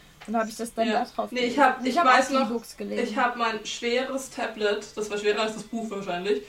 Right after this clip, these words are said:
Speaker 2: jeden Tag mitgeschleppt, weil ich einfach nicht auf-, aufhören konnte, das zu lesen. Ich hab diese gesamte Reihe innerhalb von fünf Tagen gelesen.
Speaker 1: Ja,
Speaker 2: Und ich
Speaker 1: ja.
Speaker 2: lese nicht
Speaker 1: Also
Speaker 2: schnell
Speaker 1: ich
Speaker 2: normalerweise.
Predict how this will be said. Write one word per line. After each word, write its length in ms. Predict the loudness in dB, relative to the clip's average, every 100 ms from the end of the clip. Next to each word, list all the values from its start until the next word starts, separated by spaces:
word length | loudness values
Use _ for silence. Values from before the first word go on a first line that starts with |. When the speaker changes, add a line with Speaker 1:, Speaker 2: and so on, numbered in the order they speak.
| -18 -20 -20 -8
Speaker 2:
jeden 280 | -4 -4 0
Tag 200 | -2 0
mitgeschleppt, 640 | -4 -2 0 0 -2 0
weil 220 | 2 2
ich 80 | 0
einfach 160 | -6 -6
nicht 180 | -6 2
auf-, 260 | 2 2 -10 _ -18 -6
aufhören 560 | 4 4 4 0 0 0
konnte, 300 | -2 -4 -4
das 100 | -6
zu 100 | -4
lesen. 200 | -2 -2
Ich 60 | -2
hab 100 | -4
diese 220 | -6 -8
gesamte 440 | 0 0 0 -2
Reihe 260 | 2 2 2
innerhalb 340 | 0 0 -2
von 100 | -4
fünf 220 | -6 -8 0
Tagen 280 | 2 2
gelesen. 460 | 0 -2 -6 -8 -12 -16 -20 -20 -20 -20 -20 -20 -20 0
Speaker 1:
Ja, 120 | 6
Speaker 2:
Und 80 | 6
ich 100 | 6
Speaker 1:
ja. 60 | 6
Speaker 2:
lese 260 | 6 6
nicht 320 | 4 2 2
Speaker 1:
Also 100 | 4
Speaker 2:
schnell 140 | 6 4
Speaker 1:
ich 80 | 2
Speaker 2:
normalerweise. 800 | 4 4 6 4 0 -4 -10